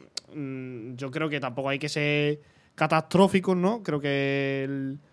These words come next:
el Betis no está en un buen momento, pero tampoco está como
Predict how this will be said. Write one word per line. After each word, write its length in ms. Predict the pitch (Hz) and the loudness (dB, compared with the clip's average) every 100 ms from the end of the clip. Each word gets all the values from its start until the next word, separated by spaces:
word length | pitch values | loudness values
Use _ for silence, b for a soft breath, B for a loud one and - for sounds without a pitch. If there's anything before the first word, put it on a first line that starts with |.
| b b b b b _ | b b b b b _
el 400 | 151 147 143 139 | 2 4 4 2
Betis 340 | 147 151 135 | 0 0 -2
no 120 | 120 131 | -2 -2
está 140 | 147 | 0
en 60 | 147 | 2
un 80 | |
buen 120 | 147 156 | 4 4
momento, 460 | 156 160 202 220 b b b b - | 4 4 2 0 b b b b -4
pero 140 | 139 135 | -2 -2
tampoco 800 | 113 120 113 127 135 160 180 | -4 -4 -2 2 4 4 4
está 1300 | 165 151 151 143 139 135 135 131 127 127 123 123 127 123 | 4 2 2 2 4 4 2 2 0 0 -2 -2 -4 -4
como 440 | 135 131 131 123 | -2 0 -2 -4